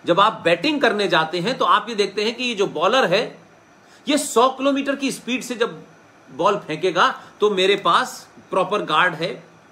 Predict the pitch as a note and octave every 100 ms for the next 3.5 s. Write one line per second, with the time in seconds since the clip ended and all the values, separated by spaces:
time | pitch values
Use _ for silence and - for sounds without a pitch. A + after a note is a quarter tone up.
0 | _ - _ - _ _ F3+ F3+ G#3+ G3
1 | F#3 F3+ F3 E3 E3 E3 - G3 - -
2 | - - - F3 E3+ G#3+ G3+ F3+ C3+ D#3+
3 | E3 F3 G#3 -